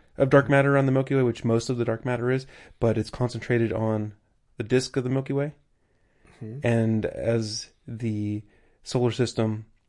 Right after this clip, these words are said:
Speaker 1: moves across this plane every thirty some million years, you know, the, the gravity perturbs things in the Oort cloud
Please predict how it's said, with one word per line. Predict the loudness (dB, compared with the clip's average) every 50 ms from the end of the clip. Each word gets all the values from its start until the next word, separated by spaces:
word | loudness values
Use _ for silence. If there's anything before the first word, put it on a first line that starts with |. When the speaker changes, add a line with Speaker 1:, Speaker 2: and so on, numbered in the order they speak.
| _ _ 0
Speaker 1:
moves | 2 4 4 4 2 0 -2 -6 -8
across | -10 -10 -4 0 2 2 2 2 0
this | -4 -4 -4
plane | -2 0 2 2 2 2
every | 0 -2 -4
thirty | -2 -2 -2 0 0 -2
some | -2 -2 -2 0
million | 0 0 -2 -2 -2 -2
years, | -2 -2 0 -2 -2 -4 -6 -10 -14 -20 -20 -20 -20 -20 _ -10
you | -4 -4
know, | -2 -2 -2 -4 -4 -6 -8 -6
the, | -4 -4 -4
the | -4 -4 -4 -2
gravity | 0 2 4 4 4 2 0 -2 -2
perturbs | -4 -6 -4 -4 -2 -2 -4 -4 -4
things | -4 -4 -4 -2 -4
in | -2
the | 0
Oort | 0 -2 -2 -2
cloud | -4 -2 -2 -2 -2 -6